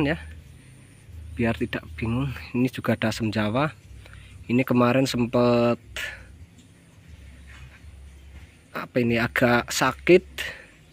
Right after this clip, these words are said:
dan saya ganti media, juga saya kurangi akarnya ya,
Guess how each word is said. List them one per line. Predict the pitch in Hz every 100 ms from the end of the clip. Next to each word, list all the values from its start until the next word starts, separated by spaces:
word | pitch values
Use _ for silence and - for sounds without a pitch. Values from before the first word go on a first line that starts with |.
| - - - - - - - - - - - - -
dan | 117 113 113 113 117
saya | 113 120 117
ganti | - 113 113
media, | 120 113 - 117 151
juga | - - 117
saya | 117 113 113 110 110 - - - - - - - - - - - - - - - - - -
kurangi | 135 131 127
akarnya | 131 131 139 131 139
ya, | 117